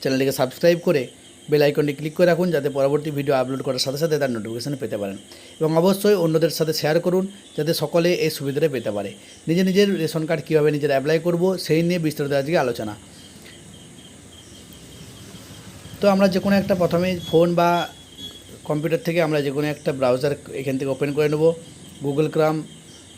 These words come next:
আমি এখান থেকে ওপেন করেছি এবং এখানে রেশন কার্ড লিখে পর সার্চ করব। রেশন কার্ড লিখে সার্চ করলে প্রথমে আমার যে অপশানটা এসছে,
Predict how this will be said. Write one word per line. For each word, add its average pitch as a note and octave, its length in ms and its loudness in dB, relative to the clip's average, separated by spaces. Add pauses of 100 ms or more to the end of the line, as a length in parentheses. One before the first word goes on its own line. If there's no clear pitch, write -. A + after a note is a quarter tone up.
(400)
আমি C#3+ 140 -4
এখান C#3 140 -2
থেকে C#3 120 0
ওপেন D3+ 240 0
করেছি D#3+ 380 0
এবং D3 240 -2
এখানে C#3+ 320 0
রেশন D3+ 300 0
কার্ড D#3 220 -2
লিখে C#3+ 480 -4
পর F3 100 -2
সার্চ A#2 240 -4
করব। B2 140 -2
রেশন C#3+ 260 -2
কার্ড F#3 140 2
লিখে F3+ 240 2
সার্চ D#3+ 260 -2
করলে F3 200 2
প্রথমে E3 300 -2
আমার E3 140 0
যে D#3+ 80 2
অপশানটা D3+ 340 0
এসছে, D#3+ 340 2